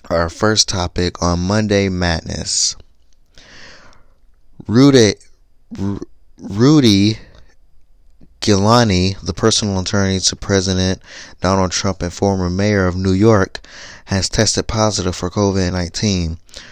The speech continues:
Trump announced, "Get better soon, Rudy. We will carry on," Trump wrote Sunday on Twitter, last Sunday on Twitter.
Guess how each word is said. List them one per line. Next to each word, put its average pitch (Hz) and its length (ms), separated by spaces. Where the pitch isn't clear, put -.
Trump - 340
announced, 87 600
"Get 104 220
better 98 240
soon, 104 400
Rudy. 90 420
We 107 100
will 95 140
carry 98 400
on," 90 380
Trump - 340
wrote 98 260
Sunday 90 680
on 87 200
Twitter, 82 560
last 98 340
Sunday 73 460
on 82 180
Twitter. 80 400